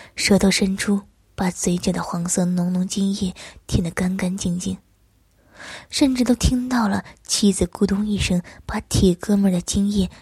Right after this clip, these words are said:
全都咽了下去。妻子这时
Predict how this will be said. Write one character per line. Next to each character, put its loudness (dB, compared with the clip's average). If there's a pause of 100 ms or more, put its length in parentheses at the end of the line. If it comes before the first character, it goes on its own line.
(160)
全 -2
都 0
咽 2
了 -4
下 0
去。 -8 (1300)
妻 4
子 0
这 0
时 -6